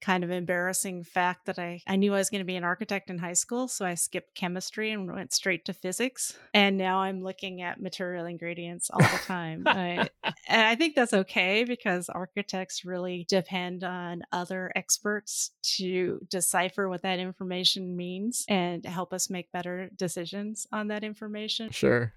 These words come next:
Speaker 2: I often wonder, though, so, like, architects, designers, I hear this a lot, like, they're, it's a s-, it's a service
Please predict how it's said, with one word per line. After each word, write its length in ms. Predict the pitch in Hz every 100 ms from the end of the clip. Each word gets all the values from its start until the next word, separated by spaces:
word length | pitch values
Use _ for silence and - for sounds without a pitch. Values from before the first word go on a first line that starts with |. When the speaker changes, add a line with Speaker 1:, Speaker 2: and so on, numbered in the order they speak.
| _ _
Speaker 2:
I 160 | 156 214
often 280 | 262 262 185
wonder, 260 | 190 160
though, 180 | 131 127
so, 220 | 127 143
like, 420 | 120 139 123 - -
architects, 520 | 160 160 170 156 -
designers, 720 | 127 139 135 131 131 - - _ _
I 80 | 131
hear 120 | 151
this 140 | 151 139
a 60 |
lot, 180 | 117 113
like, 160 | 117 -
they're, 220 | 139 139
it's 180 | 147 135
a 40 |
s-, 140 | 123 - - -
it's 100 | 135
a 40 | 131
service 560 | - 165 147 131 -